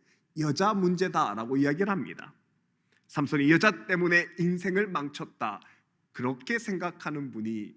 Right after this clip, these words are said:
종종 있는 걸 보았는데요. 아닙니다. 여러분, 삼손이 실패한 것은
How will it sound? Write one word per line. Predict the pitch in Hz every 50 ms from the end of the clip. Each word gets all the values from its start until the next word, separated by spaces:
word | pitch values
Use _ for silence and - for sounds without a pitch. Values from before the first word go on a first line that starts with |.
| _ _
종종 | - - 117 117 117 107 123 117 117 120
있는 | 127 117 120 120 120
걸 | 110 110 104 95 -
보았는데요. | - 104 104 101 98 98 90 87 90 98 98 127 185 - _ _
아닙니다. | _ - 113 127 170 196 185 117 - - 101 - _ _ _ _ _ _ _ _ _ _ _ _ _ _ _ _
여러분, | 110 110 101 98 107
삼손이 | 110 - 139 139 135 - 139 135 143
실패한 | 139 - 170 160 160 - - 185 143 117 110 95
것은 | 101 - - - 139 101 -